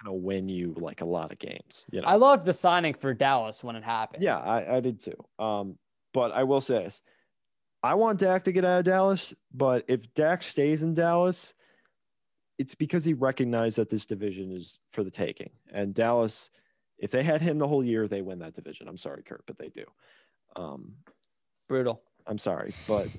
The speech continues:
Speaker 1: uh, if Dak does hit the open market,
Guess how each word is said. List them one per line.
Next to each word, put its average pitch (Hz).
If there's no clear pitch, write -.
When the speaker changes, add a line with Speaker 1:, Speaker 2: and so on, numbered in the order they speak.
Speaker 1:
uh, 107
if 123
Dak 175
does 180
hit 180
the 160
open 143
market, 135